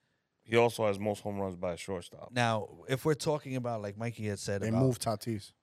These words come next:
Speaker 2: pitchers are throwing hundred miles an hour, is that why, like, pitchers are getting stronger, which is putting more emphasis on your arm, shoulder, and all
Speaker 3: Yeah.
Speaker 2: that? Is that why there's pitch counts?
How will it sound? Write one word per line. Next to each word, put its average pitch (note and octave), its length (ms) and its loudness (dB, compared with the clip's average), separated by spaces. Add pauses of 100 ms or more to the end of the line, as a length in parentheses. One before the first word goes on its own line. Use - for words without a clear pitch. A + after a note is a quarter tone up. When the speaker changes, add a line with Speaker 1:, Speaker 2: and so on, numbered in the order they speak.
(500)
Speaker 2:
pitchers B2 380 -2
are A#2+ 60 0
throwing A2 600 0 (580)
hundred A#2 280 -8
miles G#2+ 260 -8
an G#2 100 -12
hour, F#2+ 400 0 (120)
is G#2+ 200 -6
that A2+ 240 2
why, G#2 500 4
like, G2+ 180 0 (220)
pitchers B2 280 2
are - 20 0
getting A2+ 220 2
stronger, A2 580 -2 (1080)
which A#2+ 180 0
is G2+ 80 -4
putting A#2 260 0
more A2+ 340 0 (320)
emphasis A#2 460 -4
on G#2+ 160 2
your G2 140 0
arm, A2 320 2
shoulder, G#2+ 420 0
and G#2 100 -2
all G#2 160 4
Speaker 3:
Yeah. G#2+ 180 6
Speaker 2:
that? - 80 -10
Is G2 180 -8
that G#2 220 2
why G#2+ 200 -2
there's G#2 240 -2
pitch - 260 -4
counts? - 420 -4